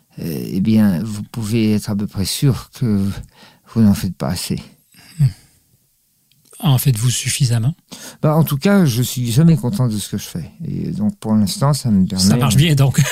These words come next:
Speaker 2: <laughs>
Speaker 1: J'en sais rien. Je ne sais pas si ça marche bien, mais c'est, c'est pas fat-, c'est fatigant. Je ne me repose pas encore. Je ne suis pas un être en repos.
Speaker 2: Euh, fin de cette parenthèse sur l'accident.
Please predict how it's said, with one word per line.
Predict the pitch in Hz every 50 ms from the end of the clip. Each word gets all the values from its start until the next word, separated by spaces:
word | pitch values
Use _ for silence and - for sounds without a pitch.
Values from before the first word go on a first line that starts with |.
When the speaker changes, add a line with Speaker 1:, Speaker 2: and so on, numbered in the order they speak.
| - - -
Speaker 2:
<laughs> | 202 - - 208
Speaker 1:
J'en | 185 135 110 135 131
sais | - - 139
rien. | 131 165 202 226 214 147 113 -
Je | - 117
ne | 123 120
sais | - 135
pas | 135 170 160
si | 135 -
ça | 139 123
marche | 120 117 117 113
bien, | 135 180 233 226
mais | 226 156 131 110
c'est, | - - 123 113
c'est | 104 - - -
pas | - 147
fat-, | 139 - 135 123 -
c'est | - - -
fatigant. | 123 123 127 113 160 190 185 160 131 110 - _ - - - - _ - -
Je | 143
ne | 143 139
me | 135
repose | 135 - - 180 175 - -
pas | - 156 131 113 110 127
encore. | 120 107 - 104 92 92 - -
Je | - 117
ne | 107
suis | - 156
pas | 160 - 233 180 147
un | 143 127
être | 131 135 135 - - 123
en | 110
repos. | 98 104 95 - - - - - _ _ _ - - - - - - _ - 302 175
Speaker 2:
Euh, | 143 143 165 - - _ _ _ _ _ -
fin | - - - 202 202 214 196
de | 151 147 151 143 131 131 123 120 123 120
cette | - 147 135 -
parenthèse | 151 135 123 127 117 - 156 175 156 -
sur | - 143 131
l'accident. | 123 120 - - - - 131 127 147 170 196 226